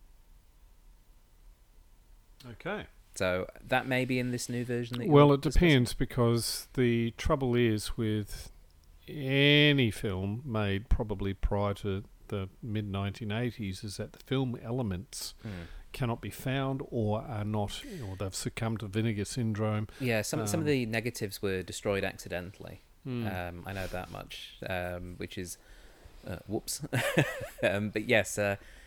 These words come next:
Speaker 2: it, it, it is. It, it'll be interesting to see,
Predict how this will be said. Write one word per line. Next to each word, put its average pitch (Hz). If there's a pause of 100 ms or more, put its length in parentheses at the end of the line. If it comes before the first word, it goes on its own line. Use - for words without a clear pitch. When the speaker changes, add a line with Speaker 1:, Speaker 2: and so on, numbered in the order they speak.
(320)
Speaker 2:
it, -
it, 127
it 123
is. 113
It, -
it'll -
be 180
interesting 165
to 113
see, 90